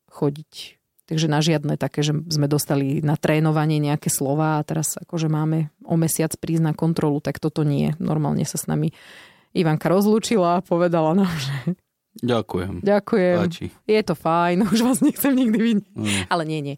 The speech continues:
Speaker 2: Ale ona je super Anička, však ona je veľmi šikovná, však to jaké slova dávala.
Speaker 1: Hej, hej, no niekedy,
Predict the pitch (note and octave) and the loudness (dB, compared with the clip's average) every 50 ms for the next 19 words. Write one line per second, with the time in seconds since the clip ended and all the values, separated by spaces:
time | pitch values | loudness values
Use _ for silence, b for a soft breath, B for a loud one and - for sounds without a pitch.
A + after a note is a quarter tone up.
0 | B B B G#2 G#2+ A2+ A#2+ B2 C#3 E3+ F3+ E3 A2 - - D#3+ - E4 F#4 F#4 | B B B -4 -2 0 0 0 2 2 0 0 -2 -2 -4 -4 -2 0 0 0
1 | - F#3+ C#3 B2 - - A2+ - - - - F#2+ F#2+ F#2+ F#2 F2 F#2 G2 A#2 C3 | 0 0 -2 -2 -4 -6 -6 -6 -6 -8 -6 -4 -4 -2 -2 -2 -2 -2 -2 -4
2 | B2+ - - F#2 - G2 F2+ F2+ F#2 F2+ F2 - - E2+ - - - G2 G2+ - | -4 -6 -10 -10 -6 -6 -6 -4 -4 -6 -6 -8 -10 -12 -10 -8 -6 -6 -6 -6
3 | - - - - G2 F#2+ F#2+ F#2+ F#2 F#2+ F#2+ F#2+ F#2+ G2 F#2+ F#2+ G2 - _ _ | -8 -10 -8 -4 -2 -2 -2 -2 -2 -2 -4 -4 -4 -4 -4 -6 -8 -12 _ _
4 | _ _ _ b b b b b b b b F4 F4 A#3+ F3 E3+ F#3+ G#3 F#3 F3+ | _ _ _ b b b b b b b b 0 2 2 2 2 2 2 2 2
5 | F#3+ G#3 G#3+ G3+ G3+ A#3 C#4 - - B3+ A#3 A3 | 2 2 0 2 0 0 0 0 0 0 2 2